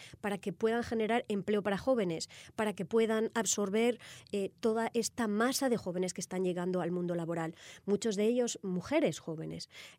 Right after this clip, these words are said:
Eh, entonces, nuestro objetivo viniendo, eh, a la Comisión, eh, sobre el Estatus de la Mujer es llamar la atención sobre la dimensión económica del empoderamiento de la mujer. Sabemos que las, eh,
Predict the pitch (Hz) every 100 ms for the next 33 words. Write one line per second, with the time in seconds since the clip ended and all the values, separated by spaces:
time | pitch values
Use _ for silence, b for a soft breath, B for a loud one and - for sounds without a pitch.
0 | - 190 - 214 233 226 220 - - 214
1 | 220 - 220 208 190 240 240 208 202 202
2 | 190 185 - 190 175 175 - 185 170 165
3 | - 190 175 - 185 185 175 - - -
4 | 185 175 175 214 - 190 185 170 165 -
5 | 214 247 - 208 240 - 165 175 185 233
6 | 233 196 156 160 175 175 185 - - 170
7 | 175 - 202 214 208 - 247 - 214 -
8 | 196 240 269 175 - - B B B 185
9 | 170 170 165 160 170 165 160 147 139 -
10 | - - B B B B B B - 240
11 | 233 302 349 262 214 196 - - - 196
12 | 190 180 175